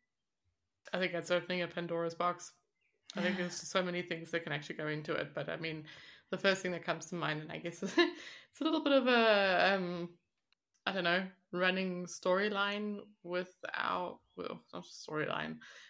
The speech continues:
I don't know what's the right way to describe it, but there's a little bit of a red thread that goes through our episode speaking about the influence of your upbringing and the environment that you grew up in. And I think there's a good chance is that, you know, we believe or we accept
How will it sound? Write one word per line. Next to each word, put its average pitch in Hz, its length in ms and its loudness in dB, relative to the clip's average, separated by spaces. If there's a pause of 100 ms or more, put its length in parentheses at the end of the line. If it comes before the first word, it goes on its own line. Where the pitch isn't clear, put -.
I - 60 2
don't 233 160 4
know 160 120 4
what's 165 180 -2
the - 80 -6
right - 120 -2
way - 120 -6 (160)
to - 240 -8
describe - 460 -8
it, - 120 -6
but 185 140 -12
there's 214 160 -2
a 214 40 -4
little 220 200 0
bit 196 100 2
of 165 100 -2
a 170 60 0
red 160 260 0
thread - 280 0
that - 180 -4
goes 156 260 0
through 165 180 -6
our - 160 -2
episode 160 440 -8
speaking 165 380 -10
about 156 280 -8
the 160 80 -8
influence 156 520 -8
of 156 260 -4 (920)
your 254 120 6
upbringing 214 480 4
and 202 120 0
the 202 60 2
environment 165 680 4
that - 160 -8
you 165 100 -4
grew 165 160 0
up - 240 0
in. 160 220 -6
And 175 140 -6
I 185 60 -6
think 240 200 -2
there's 220 160 -6
a 180 60 -4
good 180 180 -2
chance 180 420 -4
is 156 200 -4
that, 156 280 -4 (600)
you 190 100 -2
know, 165 240 -2 (100)
we 196 280 -6
believe 180 420 -2
or 165 80 0
we 175 140 2
accept 170 580 -4